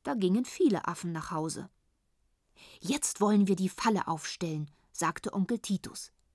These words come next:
Es ist die gleiche, wie sie auch bei Busch oder den Negern oder endlich den Buschnegern Verwendung findet.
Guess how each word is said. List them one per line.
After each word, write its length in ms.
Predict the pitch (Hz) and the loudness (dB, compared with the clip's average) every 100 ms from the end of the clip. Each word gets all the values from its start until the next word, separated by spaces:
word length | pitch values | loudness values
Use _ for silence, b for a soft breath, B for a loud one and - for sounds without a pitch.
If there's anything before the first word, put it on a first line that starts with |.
| _ - B B | _ -20 B B
Es 180 | - 180 | -4 -4
ist 200 | - - | -2 -2
die 140 | 185 - | -2 -2
gleiche, 580 | 196 320 330 170 220 - B B B | 0 0 0 0 -4 -6 B B B
wie 220 | 202 226 | 4 4
sie 200 | 175 - | 2 0
auch 200 | 240 - | -2 -2
bei 220 | - 160 - | -6 -6 -2
Busch 380 | 202 320 - - B B | -2 0 -4 -12 B B
oder 240 | 254 208 | 2 2
den 240 | 170 160 160 | 2 2 4
Negern 480 | 285 269 180 214 359 _ _ B B | 6 4 2 -2 -4 _ _ B B
oder 340 | 269 202 180 | 4 6 4
endlich 400 | 180 175 208 214 | 2 0 0 -4
den 220 | - 294 294 | -2 -2 2
Buschnegern 640 | 359 - 202 185 175 160 | 2 2 2 4 2 -2
Verwendung 540 | 156 185 175 175 160 151 | -4 -2 0 -2 -4 -6
findet. 480 | 180 151 - - | -6 -6 -8 -14